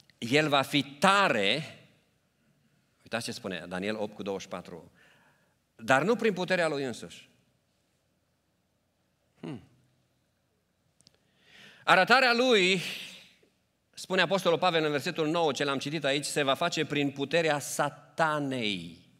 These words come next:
cu tot felul de minuni, de semne și puteri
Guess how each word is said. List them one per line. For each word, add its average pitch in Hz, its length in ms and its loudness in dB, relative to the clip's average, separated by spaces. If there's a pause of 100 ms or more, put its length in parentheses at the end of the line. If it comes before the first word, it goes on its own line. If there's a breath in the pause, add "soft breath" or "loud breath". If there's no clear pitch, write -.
(920)
cu - 100 -18
tot 170 300 -10
felul 165 280 -2
de 139 100 0
minuni, 139 680 -4 (200)
de 117 160 -6
semne 104 760 -6 (420)
și - 180 -14
puteri 117 600 -6